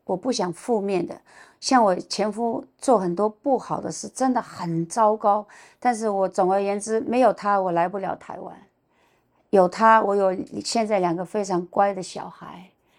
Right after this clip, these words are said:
那永远人，人没有十全十美的，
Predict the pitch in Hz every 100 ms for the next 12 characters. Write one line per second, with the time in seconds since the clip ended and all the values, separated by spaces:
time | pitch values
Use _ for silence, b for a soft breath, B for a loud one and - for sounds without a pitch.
0 | _ - 254 226 185 - 202 247 208 180
1 | 185 226 254 294 208 226 226 196 - 185
2 | 190 185 - 190 185 - -